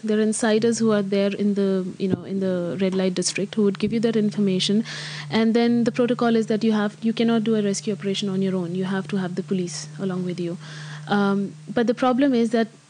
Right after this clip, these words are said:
there's a very close nexus between the perpetrators and the police, of course, because a huge portion of what you earn, a, a part of that goes, that goes to the police, right?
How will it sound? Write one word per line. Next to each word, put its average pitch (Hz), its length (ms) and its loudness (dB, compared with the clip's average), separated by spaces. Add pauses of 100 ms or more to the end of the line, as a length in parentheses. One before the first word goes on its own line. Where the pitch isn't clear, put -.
(160)
there's 233 260 2
a 247 60 2
very 220 420 0
close 220 320 -2
nexus 196 380 0
between 202 420 0
the 190 320 0
perpetrators 202 600 0
and 202 260 -2
the 214 40 -4
police, 185 400 -6
of 185 160 -10
course, 180 280 -6
because 208 240 -2
a 208 60 2
huge 226 340 -4
portion 190 320 -4
of - 240 -8
what 185 180 -4
you 196 140 -2
earn, 196 460 0
a, 208 80 -8 (420)
a 214 60 -12
part 220 240 -2
of 202 100 -4
that 202 220 -4
goes, 208 320 -2 (440)
that 214 220 -2
goes 233 220 2
to 220 100 -2
the 196 80 -4
police, 165 460 -6
right? - 200 -6